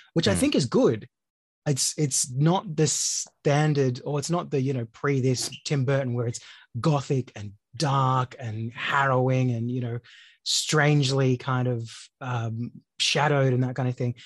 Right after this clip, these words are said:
Speaker 1: It does play out like a serial, you know, like a nineteen fifties kind of film where it's quite flat, shot quite flat. It's shot for black and white. Like, there's that great scene of the D O P going, "I don't know, I'm colorblind.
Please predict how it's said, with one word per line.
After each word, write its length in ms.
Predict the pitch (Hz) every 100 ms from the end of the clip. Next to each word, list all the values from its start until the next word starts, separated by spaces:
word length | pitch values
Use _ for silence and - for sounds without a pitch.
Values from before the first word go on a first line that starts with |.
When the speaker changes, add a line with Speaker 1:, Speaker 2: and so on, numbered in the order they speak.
| - - _ _
Speaker 1:
It 200 | 165 139
does 260 | 139 151 151
play 340 | - 160 147
out 240 | 139 131 135
like 260 | 127 127
a 140 | 131 113 117
serial, 640 | - 156 143 107 107 135 - _
you 100 | -
know, 120 | 123 117
like 200 | 123 127
a 40 |
nineteen 520 | 123 127 123 123 117
fifties 640 | 113 131 - 123 117 110 -
kind 220 | - 123
of 140 | 117 113 _ _ _ _ _ _ _
film 440 | - - 175 143 113
where 140 | 113
it's 340 | 117 - - -
quite 280 | - 147 175
flat, 440 | - - 156 160 -
shot 300 | - 160 -
quite 300 | - 131 -
flat. 360 | - 131 131 - _ _ _ _ _ -
It's 260 | 143 127
shot 300 | - - 160
for 140 | - 143
black 300 | 131 127 127
and 120 | 120
white. 320 | 113 127 160 -
Like, 140 | 131 127
there's 160 | 127
that 180 | 131 131
great 280 | 117 127 -
scene 240 | - 131
of 60 | 127
the 80 | 120
D 160 | 127
O 40 | 127
P 160 | 123
going, 300 | 123 120 113 -
"I 120 | 123
don't 100 | 123
know, 140 | 135
I'm 160 | 135 127
colorblind. 640 | - 170 156 123 113 110